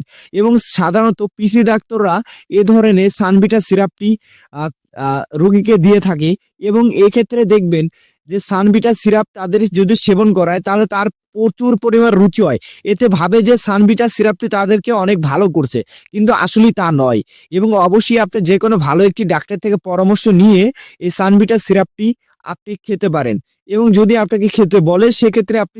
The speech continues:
সেবন করতে পারেন। এবং সানভিটা সিরাপ একটি মানবদের জন্য অনেক ক্ষতিকরও তেমন ভালো।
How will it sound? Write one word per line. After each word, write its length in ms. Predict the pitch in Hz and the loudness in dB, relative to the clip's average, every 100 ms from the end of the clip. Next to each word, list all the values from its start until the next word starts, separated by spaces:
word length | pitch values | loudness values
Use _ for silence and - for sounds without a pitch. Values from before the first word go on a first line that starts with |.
| - | -2
সেবন 200 | 208 190 | 0 2
করতে 260 | 180 175 185 | 2 0 -2
পারেন। 280 | 147 123 98 - _ _ _ | -4 -4 -6 -10 _ _ _
এবং 180 | 190 226 | -4 -2
সানভিটা 460 | 226 202 208 208 233 | 0 0 0 0 0
সিরাপ 320 | - 208 196 - _ _ - | 2 2 0 -4 _ _ -8
একটি 280 | 190 - 226 | -8 -4 -4
মানবদের 500 | 175 160 196 175 220 | -2 0 0 2 2
জন্য 140 | 214 226 220 | 2 2 0
অনেক 120 | 214 - | -2 -2
ক্ষতিকরও 460 | 208 214 220 233 254 - | -2 0 0 0 -2 -4
তেমন 240 | 190 196 175 156 | -2 2 2 0
ভালো। 200 | 165 | -2